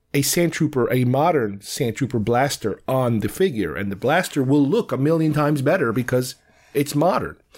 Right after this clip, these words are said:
But instead, I wanted to kind of balance out the fact that I already added some pieces that are not considered vintage or completely, you know, homemade. So I gave him a long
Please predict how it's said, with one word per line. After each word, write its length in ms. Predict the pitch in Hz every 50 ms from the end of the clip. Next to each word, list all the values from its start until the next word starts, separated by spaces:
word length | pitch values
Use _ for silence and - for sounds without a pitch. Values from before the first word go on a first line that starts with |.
| - - - - -
But 100 | - 151
instead, 460 | 156 160 - - - 196 196 208 196 - - - _ _
I 100 | - 156
wanted 280 | 151 156 165 185 202 165
to 80 | 180 165
kind 220 | - 180 180 175
of 140 | 151 127 -
balance 480 | 147 135 139 151 160 147 139 - -
out 360 | 175 143 131 110 101 98 - - _ - _ _
the 160 | - 127 131
fact 260 | 131 - 156 156 151
that 100 | 156 139
I 120 | 139 143 135
already 340 | 123 127 147 175 208 202 190
added 280 | 170 165 151 143 143
some 180 | - - 151 139
pieces 420 | - 160 160 147 - 143 131 120
that 200 | 123 120 120 117
are 160 | 113 113 113
not 360 | 113 117 120 120 127 131 131 -
considered 720 | - 143 131 135 - - 135 123 113 117 110 107 - - _ _ _ _ _ -
vintage 680 | 117 113 151 180 180 - - - - - - - _ _ - - _ _
or 160 | - 123 117 113
completely, 760 | - 117 104 - - 123 131 143 143 143 127 120 107 - _ _ _ _ _
you 100 | - 135
know, 160 | 120 95 - -
homemade. 680 | - - 143 127 123 120 135 156 160 117 101 110 131 - - _ _ _ _ _ _ _ _ - _ - - - - - - - _
So 180 | - 147 127
I 60 | 123
gave 280 | 131 123 147 160 160 143
him 240 | 147 160 156 151 151 -
a 160 | 127 127 123
long 680 | 123 120 117 120 123 127 127 127 127 135 135 135 135